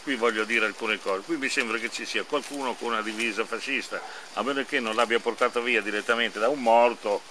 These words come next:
Questa, quello, quello di sinistra è uno con una divisa fascista, in tutti i sensi, c'è anche una camicia nera. Ma a parte questo, cosa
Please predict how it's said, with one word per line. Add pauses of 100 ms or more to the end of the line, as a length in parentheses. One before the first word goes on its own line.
(340)
Questa, (160)
quello,
quello
di
sinistra (380)
è
uno
con
una
divisa
fascista, (320)
in
tutti
i
sensi,
c'è
anche
una
camicia
nera. (340)
Ma
a
parte
questo,
cosa